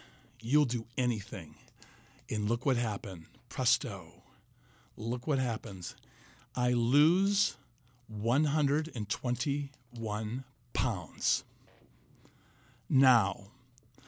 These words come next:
I want you to stop right fucking now and look at that person. 'Cause you would think that guy knows every fucking thing in the book, doesn't he?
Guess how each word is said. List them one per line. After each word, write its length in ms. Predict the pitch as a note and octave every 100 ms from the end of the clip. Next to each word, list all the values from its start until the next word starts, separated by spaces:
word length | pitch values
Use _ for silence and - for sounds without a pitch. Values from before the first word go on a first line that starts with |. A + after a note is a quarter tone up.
| - - - -
I 120 | D#3+
want 320 | F#3 G#3+ -
you 80 | D#3
to 40 |
stop 640 | C3+ - - - C#3+ A2+ - - -
right 440 | C3 B2 C3+ D#3
fucking 520 | - - D#3 - D3+ C3+
now 260 | A#2+ A2+
and 100 | A#2
look 160 | A#2 -
at 100 | A2
that 200 | G#2+ -
person. 480 | A#2+ F#2+ - D#2 - - - _ - - - -
'Cause 200 | A#2 G2+
you 120 | F#3+
would 120 | C#3
think 260 | - D3 C3
that 180 | C#3 C#3
guy 200 | B2+ B2+
knows 280 | C3+ C3+
every 200 | B2+ C#3
fucking 380 | B2+ - B2+ A#2
thing 200 | - D3
in 80 | D3+
the 80 | D#3+
book, 260 | B2 G2+
doesn't 340 | - A2+ A2+ G2+
he? 220 | E2+ -